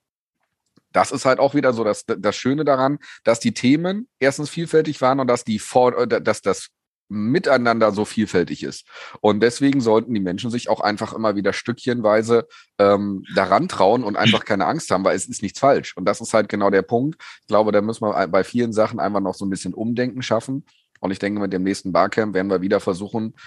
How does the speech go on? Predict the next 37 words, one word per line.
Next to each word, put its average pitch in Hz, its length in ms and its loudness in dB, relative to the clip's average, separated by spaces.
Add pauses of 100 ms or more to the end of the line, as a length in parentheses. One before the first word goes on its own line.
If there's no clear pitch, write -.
(180)
bei 95 100 4
dem 98 180 0
einen 98 160 2
oder 95 180 2
anderen 104 280 -2
da 92 80 4
eine 95 140 0
kleine 92 260 -2
Mauer 98 280 2
einzureißen, 101 540 -2
ihn 95 140 -4
wenigstens 143 320 -2
dazu 120 280 -2
bewegen, 104 500 -2
bei 95 80 0
uns 95 220 -6
wieder 90 160 -2
dabei 87 280 2
zu - 120 -12
sein 104 340 0 (360)
oder 101 200 2
vielleicht 101 300 0
sich 92 140 -6
auch 85 80 -4
zu 95 100 -8
trauen, 95 420 -4 (160)
mal 78 120 -2
eine 95 100 -2
Frage 98 340 2
zu 117 140 -8
stellen 104 240 0
oder 98 160 0
vielleicht 98 260 0
auch 95 120 -4
vorne 98 220 -2
einen 92 40 -6
kompletten, 92 640 -6